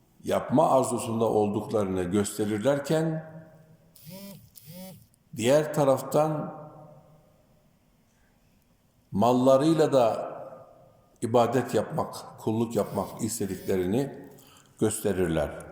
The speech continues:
Bedensel bir gayretin yanında mali bir gayreti gösterirler. Bedensel bir fedakarlığın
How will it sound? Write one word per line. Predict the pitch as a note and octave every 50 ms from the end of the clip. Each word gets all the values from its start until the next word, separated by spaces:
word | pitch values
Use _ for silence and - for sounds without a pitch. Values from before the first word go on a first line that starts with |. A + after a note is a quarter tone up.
| - - - - - - - - _ -
Bedensel | A2+ G2 A2 A2 G#2 B2+ C3+ C3+ C3+ B2+ B2+ - - - C#3 D#3+ E3 D3+ C#3 A#2+ A#2+
bir | A#2 A2 G#2+ G2 E2 - - - - - - - - _ _ _ _ _ _ _ _ _ _ _ _ _ _ _ _ _ _ _ _ -
gayretin | - A2+ A2 A2 G#2 A2 G#2 - - B2 A#2 A2
yanında | G2 F#2 F2+ F2+ F2 E2+ E2 G#2+ B2+ C#3+ D3+ C#3+ - - - - - - - - - - - - - - - -
mali | - F#2+ G#2 A2+ A2+ A2+ A2 A#2+ C#3 C3+ A#2
bir | A#2+ A2 G2+ G2 -
gayreti | - A2+ G2+ F#2 F#2+ F#2 - - B2 C3+ C#3+ C#3+ D3 - - - - - - - - - _ _ _ _ _ _
gösterirler. | - G#2 G2+ - - - G2+ F2+ F2+ E2+ D#2+ D#2 D2+ D2+ - - - - - - _ _ _ _ _ _ _ _ _ _ _ _ - _ _ _ _ _ _ _ _ -
Bedensel | A2+ G#2+ G#2+ B2 B2+ B2 A#2+ - - C#3 C3+ A#2+ G#2+
bir | A2 G#2 G2 F2+ E2 - - - - - - - - - - - - - - _ _ _ _ _ _ _ _ -
fedakarlığın | - A2+ G#2 G2+ A2+ A2 G#2+ G#2 - - G#2+ G2+ G2 G2 G2+ G#2 A#2 C3+ D#3 D3+ C#3+ - - - -